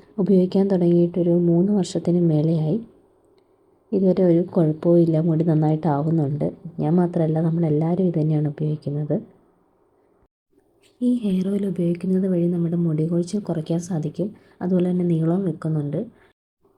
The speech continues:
പിന്നെ ഇത് എല്ലാവർക്കും ഉപയോഗിക്കാൻ പറ്റും. ഏത് പ്രായക്കാർക്കും ഉപയോഗിക്കാൻ പറ്റുന്നതാണ്. ഓയിൽ ഒരുവിധം റെഡി ആയിട്ടുണ്ട്. കരിഞ്ഞു പോകാതെ നോക്കണം. കരിഞ്ഞു പോയിട്ടുണ്ടെങ്കിൽ നമുക്ക് ഗുണം കിട്ടില്ല.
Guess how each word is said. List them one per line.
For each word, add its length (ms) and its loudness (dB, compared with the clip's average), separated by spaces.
പിന്നെ 180 0
ഇത് 160 -2
എല്ലാവർക്കും 560 -4
ഉപയോഗിക്കാൻ 460 -6
പറ്റും. 320 -10
ഏത് 220 -6
പ്രായക്കാർക്കും 680 -10
ഉപയോഗിക്കാൻ 460 -8
പറ്റുന്നതാണ്. 600 -8
ഓയിൽ 320 0
ഒരുവിധം 400 -4
റെഡി 240 -6
ആയിട്ടുണ്ട്. 520 -8
കരിഞ്ഞു 320 -2
പോകാതെ 440 -4
നോക്കണം. 520 -8
കരിഞ്ഞു 260 -2
പോയിട്ടുണ്ടെങ്കിൽ 440 -4
നമുക്ക് 200 -6
ഗുണം 360 -2
കിട്ടില്ല. 320 -8